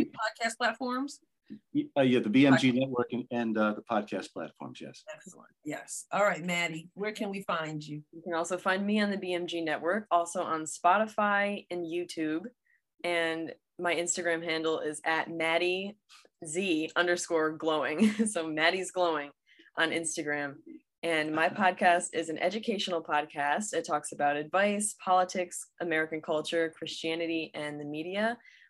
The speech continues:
Speaker 3: with a scientific spin on it because the human bio major, I can't just let that stuff go to waste. I love talking about it. And why not give people something truthful that they can take with them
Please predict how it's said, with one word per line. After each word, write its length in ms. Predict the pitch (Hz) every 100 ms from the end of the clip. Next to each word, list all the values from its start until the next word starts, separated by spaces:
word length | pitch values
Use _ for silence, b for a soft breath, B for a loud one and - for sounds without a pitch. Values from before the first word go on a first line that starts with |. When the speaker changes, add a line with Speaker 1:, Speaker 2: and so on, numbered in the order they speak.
| -
Speaker 3:
with 160 | 180
a 40 | 170
scientific 720 | - 175 180 185 190 175 165
spin 260 | - 185
on 180 | 156 151
it 160 | 160 160
because 320 | 156 156 -
the 120 | 156
human 260 | 165 151 147
bio 220 | 147 143
major, 340 | 147 147 156
I 60 | 147
can't 240 | - 143
just 160 | 113 151
let 140 | 147
that 100 | -
stuff 200 | - 151
go 100 | 147
to 80 | 147
waste. 260 | 147 151 156
I 60 |
love 280 | 151 156 156
talking 300 | 175 165 180
about 260 | 151 143 135
it. 160 | 151 - B B B
And 140 | 170 180
why 120 | 185
not 180 | 196 196
give 160 | 190
people 220 | 208 208 175
something 380 | 170 165 165
truthful 720 | 160 190 190 - 170 170 170 _ _ -
that 140 | 160 160
they 120 | 160
can 120 | 175
take 240 | 185 165
with 180 | 165 160
them 380 | 151 147 147